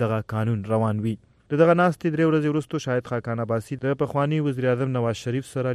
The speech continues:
لیدلي او له دغې وړاندې د فوز مشر د مولانا فضل الرحمن سره هم لیدلي وو.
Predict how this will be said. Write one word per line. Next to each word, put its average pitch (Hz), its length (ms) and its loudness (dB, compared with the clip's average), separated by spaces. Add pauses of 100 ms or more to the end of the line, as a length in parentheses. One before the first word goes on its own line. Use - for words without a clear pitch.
لیدلي 127 320 -2
او 113 240 -4
له 113 180 -2
دغې 117 180 -2
وړاندې 135 460 -2
د 117 140 -4
فوز 123 260 -2 (140)
مشر 131 280 -6 (120)
د 110 140 -6
مولانا 113 360 -4
فضل 107 240 -6
الرحمن 107 380 -4
سره 107 180 -4
هم 107 160 -4
لیدلي 101 320 -6
وو. 101 80 -8